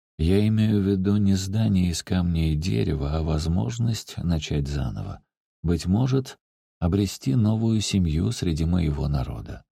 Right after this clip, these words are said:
Я уже не говорю о крыше над головой и еде.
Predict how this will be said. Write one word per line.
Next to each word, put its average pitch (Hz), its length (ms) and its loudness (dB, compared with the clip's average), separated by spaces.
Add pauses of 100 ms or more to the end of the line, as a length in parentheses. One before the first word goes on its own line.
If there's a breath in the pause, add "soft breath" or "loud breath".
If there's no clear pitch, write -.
(220)
Я 85 240 2
уже 82 240 0
не 80 120 2
говорю 82 380 2
о 78 100 0
крыше 98 400 -2
над 85 200 2
головой 78 460 0
и 76 220 0
еде. 76 380 -4